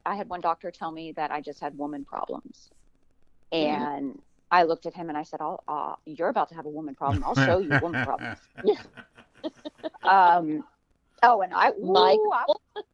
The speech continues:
Speaker 1: Mm, I was not happy with him. Um,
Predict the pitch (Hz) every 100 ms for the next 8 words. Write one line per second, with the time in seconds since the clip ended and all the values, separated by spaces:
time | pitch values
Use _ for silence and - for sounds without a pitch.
0 | 392 - - - - - 240 262 247 202
1 | 196 214 185 185 180 180 165 165 170 180
2 | 160 156 _ - 185 175 170 170